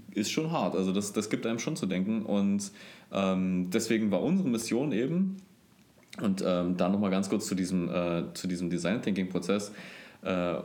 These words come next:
unsere, äh, also es gibt sozusagen einen Schritt, ähm, der, äh, ein Schritt, der, ähm, Point of View heißt, also P O V. Ähm, und da geht es tatsächlich darum,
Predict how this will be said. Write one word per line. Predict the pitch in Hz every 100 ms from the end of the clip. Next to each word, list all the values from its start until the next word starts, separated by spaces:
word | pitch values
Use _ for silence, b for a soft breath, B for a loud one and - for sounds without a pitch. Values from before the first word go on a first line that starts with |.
| - - -
unsere, | - 110 123 123 113 113 110 107 104 101 101 90 - - 98 67 -
äh, | 101
also | 104 107
es | 107 -
gibt | 135 -
sozusagen | 117 - 104 104 104
einen | 113 123
Schritt, | 123 - 117 113 - -
ähm, | 104 101 98 98 95
der, | 98 101 101 101 101 98 95 - 92 92 92 92 92 90 87
äh, |
ein | 110
Schritt, | - 107 104 - -
der, | 101 98 92 92 90 - 87 90 87 87
ähm, | 85 90
Point | 120 110
of | 98
View | 120 156
heißt, | 160 -
also | 92
P | 92 - 90
O | 95
V. | 107 185 B B B B B
Ähm, | 95 98 98 95
und | 104 101
da | 101 117
geht | 120 120
es | 117
tatsächlich | 113 95 113 107
darum, | 101 101 98 101 101